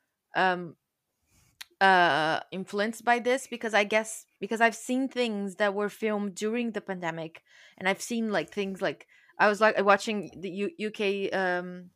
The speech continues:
RuPaul's Drag Race U K, and they had to stop filming and, and go back, and then I saw the little docu-, documentary they did with all, like, the queens during lockdown, and they, like, they filmed, they did, like,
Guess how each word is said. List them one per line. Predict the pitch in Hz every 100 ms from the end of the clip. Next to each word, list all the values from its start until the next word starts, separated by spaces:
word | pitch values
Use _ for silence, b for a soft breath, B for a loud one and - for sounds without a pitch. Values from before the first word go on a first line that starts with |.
| 190
RuPaul's | 190 196 180 180 175
Drag | 175 190 190 196
Race | 185 -
U | 196
K, | - 180 180
and | 165 170 165 b b
they | 185
had | 202 196
to | 196
stop | - 196 -
filming | 208 196 175 156 190 - _ _ -
and, | 175 180 175 -
and | 180
go | 175 170
back, | 185 185
and | 185
then | 170
I | 180
saw | - 185
the | 180
little | 185 185 180 175 160 -
docu-, | 170 175 170 - 185 170 160 156 123 -
documentary | 180 175 185 170 190 180
they | 170
did | 170 170 -
with | 151
all, | - 160 -
like, | 170 -
the | 170
queens | - 208 202 190 165
during | 170 170
lockdown, | 165 185 - 147 147
and | 156
they, | 147
like, | 156 156
they | 170 170
filmed, | - 190 185 156
they | 160
did, | 165 160
like, | 143